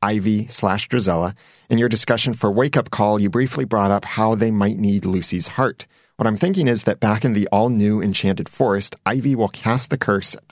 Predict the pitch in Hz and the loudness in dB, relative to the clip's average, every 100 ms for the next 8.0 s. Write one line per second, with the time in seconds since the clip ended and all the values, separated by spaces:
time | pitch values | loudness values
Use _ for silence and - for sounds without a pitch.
0 | _ _ - 120 143 - 101 90 92 _ | _ _ -4 0 0 0 0 0 -6 _
1 | _ - 110 101 95 90 - 131 92 87 | _ -2 0 2 0 -2 0 0 2 -2
2 | 107 _ _ _ _ - 101 95 101 101 | -6 _ _ _ _ -6 -2 -2 -2 -2
3 | - _ - 90 85 101 87 - 85 143 | -4 _ -8 -6 -4 -2 -2 -2 0 2
4 | 156 107 - - - 104 87 - 165 113 | 2 0 -2 -16 -2 0 0 0 0 0
5 | 107 110 101 107 110 113 90 92 - - | 0 -2 2 2 2 0 -2 -2 -4 0
6 | 104 80 - - - 113 95 - 101 95 | 0 0 -4 -14 -4 -2 0 0 0 0
7 | 104 95 95 110 117 120 117 - - | 0 0 0 0 2 0 -2 0 -2